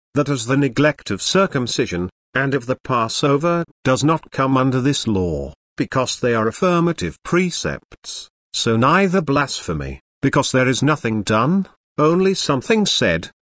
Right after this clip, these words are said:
of these sins of ignorance, they give instances as follows. If any man eats the fat that is about the kidneys, thinking it is the fat that is about the heart, or that lies with a woman forbidden by the law, thinking her to be his wife,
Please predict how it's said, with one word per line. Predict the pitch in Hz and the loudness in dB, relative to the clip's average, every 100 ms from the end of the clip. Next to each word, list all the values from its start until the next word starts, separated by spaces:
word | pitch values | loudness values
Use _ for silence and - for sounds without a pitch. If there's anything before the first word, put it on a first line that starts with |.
| _ - | _ -8
of | 90 | -4
these | 120 107 95 | -2 -2 -4
sins | - 139 123 104 | -2 0 0 0
of | 107 | 0
ignorance, | 151 135 139 135 139 - - - _ - | 0 0 0 0 -4 -6 -8 -12 _ -4
they | 120 131 | 0 2
give | 135 135 | 0 0
instances | 127 - - 101 87 92 92 | -2 -4 -4 -4 -2 -2 0
as | 104 90 | 0 -2
follows. | - 87 67 64 - - - - | -2 -2 -2 -6 -6 -6 -10 -4
If | 135 | 0
any | 160 180 175 | 2 2 2
man | 151 117 | 2 0
eats | 104 - - | -2 -6 -4
the | 139 | -4
fat | - 165 - | -2 -2 -2
that | 160 160 | 0 2
is | 180 | 2
about | 175 147 117 - | 0 0 0 -2
the | 101 | -4
kidneys, | - 98 98 101 - - _ _ - | -4 -2 -2 -2 -4 -8 _ _ -2
thinking | 151 117 143 135 | 0 2 2 2
it | 131 | 2
is | 143 - | 0 -2
the | |
fat | 123 - 160 - | -4 -2 -4 -2
that | 113 202 | -2 0
is | 170 | 0
about | 170 143 117 - | 0 0 0 -2
the | 120 | -4
heart, | - 78 69 - - - _ | -2 -2 -4 -6 -10 -12 _
or | 208 190 | 2 4
that | 151 143 151 | 2 0 2
lies | 160 131 98 | 2 2 0
with | 110 | 0
a | 113 | 0
woman | 104 92 90 95 | 0 0 -2 -4
forbidden | 127 110 131 113 107 | -4 -2 0 0 0
by | 123 123 | 0 0
the | |
law, | 123 151 110 78 78 _ _ | 2 2 0 -2 -8 _ _
thinking | - 151 127 113 | -2 -2 0 0
her | 101 110 113 | 2 0 0
to | 101 | -2
be | 113 | -2
his | 104 110 | -2 0
wife, | 165 175 170 - | 2 2 0 -6